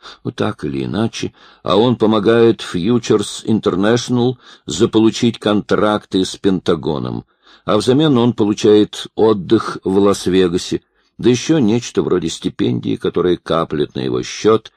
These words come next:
в швейцарском банке". В этой сделке только одно не стыковалось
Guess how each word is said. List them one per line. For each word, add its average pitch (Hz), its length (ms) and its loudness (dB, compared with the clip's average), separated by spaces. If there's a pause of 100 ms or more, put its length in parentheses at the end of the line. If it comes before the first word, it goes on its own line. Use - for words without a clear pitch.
(160)
в - 120 -18
швейцарском 69 960 -6
банке". - 460 -16 (720)
В 82 100 -2
этой 113 240 2
сделке 98 560 -2
только 92 540 0
одно 78 580 -6
не 65 140 -6
стыковалось 92 840 -4